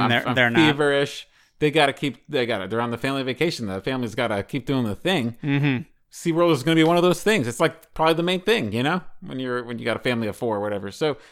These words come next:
Speaker 1: uh, I couldn't walk. I was in too great a
Speaker 2: Yeah.
Speaker 1: pain. You know,
Speaker 2: Family of
Speaker 1: couldn't
Speaker 2: four,
Speaker 1: do the,
Speaker 2: no
Speaker 1: the whole
Speaker 2: soul
Speaker 1: thing.
Speaker 2: between the
Speaker 1: So I
Speaker 2: four of
Speaker 1: wasn't,
Speaker 2: you.
Speaker 1: like, in a hospital and they're like, "This man needs a wheelchair on account of the sunburn."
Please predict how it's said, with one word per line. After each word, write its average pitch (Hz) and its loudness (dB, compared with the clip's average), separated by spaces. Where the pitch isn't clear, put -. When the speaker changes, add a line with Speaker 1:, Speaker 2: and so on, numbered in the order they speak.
Speaker 1:
uh, 143 -2
I 156 4
couldn't 160 2
walk. 127 2
I 123 2
was 139 2
in 127 -4
too 143 0
great 123 4
a 240 6
Speaker 2:
Yeah. 160 4
Speaker 1:
pain. 131 -2
You 135 -8
know, - -4
Speaker 2:
Family 160 6
of - 4
Speaker 1:
couldn't 165 4
Speaker 2:
four, 131 6
Speaker 1:
do 127 6
the, 127 6
Speaker 2:
no 123 4
Speaker 1:
the - 4
whole 131 4
Speaker 2:
soul 127 4
Speaker 1:
thing. 151 2
Speaker 2:
between - 0
the 120 -2
Speaker 1:
So 220 6
I 208 10
Speaker 2:
four 240 8
of 254 6
Speaker 1:
wasn't, 233 4
Speaker 2:
you. 214 0
Speaker 1:
like, 202 4
in 185 4
a 165 4
hospital 139 2
and 117 0
they're 117 0
like, 113 0
"This 143 0
man 131 2
needs 135 0
a 131 4
wheelchair 113 0
on 110 -4
account 123 -2
of 110 -2
the 113 -2
sunburn." 113 -2